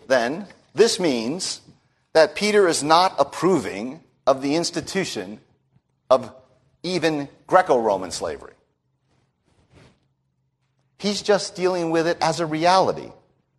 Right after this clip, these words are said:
right? This is what pastors do. You, there's a reality on the ground. You have to deal with it. In a perfect world, maybe things would be different, right? He's dealing with it much the way you would deal with polygamy if you were evangelizing a culture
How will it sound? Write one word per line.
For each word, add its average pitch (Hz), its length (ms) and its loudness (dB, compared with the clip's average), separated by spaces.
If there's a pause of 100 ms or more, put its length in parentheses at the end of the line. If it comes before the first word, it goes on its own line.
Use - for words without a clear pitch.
(360)
right? 127 160 -4
This 165 180 -6
is 156 140 -12
what 160 240 -4
pastors 151 480 -4
do. 123 320 -4
You, 110 280 -10 (180)
there's 127 160 -2
a 127 60 -2
reality 143 520 4
on 117 140 2
the 113 80 -6
ground. 110 400 4
You 120 80 -6
have 135 200 2
to 135 80 -4
deal 151 240 2
with 107 120 0
it. 113 120 -2
In 120 120 -4
a 117 40 -2
perfect 160 400 0
world, 156 280 4
maybe 151 180 0
things 147 220 -6
would 139 80 -6
be 147 80 -4
different, 185 340 0 (880)
right? 156 240 6 (140)
He's 190 160 -2
dealing 254 260 4
with 214 140 6
it 202 120 2
much 220 280 2
the 254 80 -2
way 196 160 4
you 185 160 -4
would 170 140 -4
deal 196 180 4
with - 160 2
polygamy 156 500 4 (500)
if - 160 -8
you 170 80 -2
were 160 200 6
evangelizing 160 800 4
a 139 80 4
culture 117 680 0